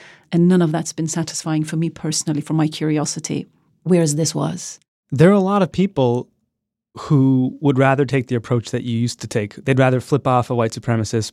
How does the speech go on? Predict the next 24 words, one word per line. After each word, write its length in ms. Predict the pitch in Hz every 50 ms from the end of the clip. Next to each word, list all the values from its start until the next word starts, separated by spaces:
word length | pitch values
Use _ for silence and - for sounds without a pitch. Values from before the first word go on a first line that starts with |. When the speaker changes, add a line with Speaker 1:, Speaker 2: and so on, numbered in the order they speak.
| _ _
Speaker 2:
punch 300 | - - 131 120 - -
a 20 |
Nazi, 440 | 120 113 110 110 107 - - 113 107
throw 240 | - - 135 131 127
something 320 | - 131 117 107 117 113
at 80 | 110 107
a 40 | 107
Nazi. 540 | 107 107 104 107 101 - - 110 107 101 101 _ - - _ _ _ _ _ _ _ _ _ _ _ _ _ _ _ _ _ _
And 160 | 180 165 147
they'd 140 | 156 151 -
probably 340 | - 143 147 143 160 160 143
be 200 | 117 127 123 123
upset 580 | 117 - - - - - 165 170 156 - - _ _ _ _ _ _ _ _ _ _ _ _ _ _
to 120 | - - 117
hear 300 | - 127 123 117 113 110
that 120 | 117 -
you 100 | 147 139
came 240 | - - 139 127 123
in 280 | 120 120 120 120 120
wanting 220 | 123 123 120 120 117
to 80 | - 127
listen 540 | 117 120 120 113 - 127 117 113 110 117 - - - _ _ _ _ _ _ _ _ _ _ _ _ -
and 120 | 147 131 113
discover. 680 | 120 113 - - - 127 113 110 107 110 - 160 -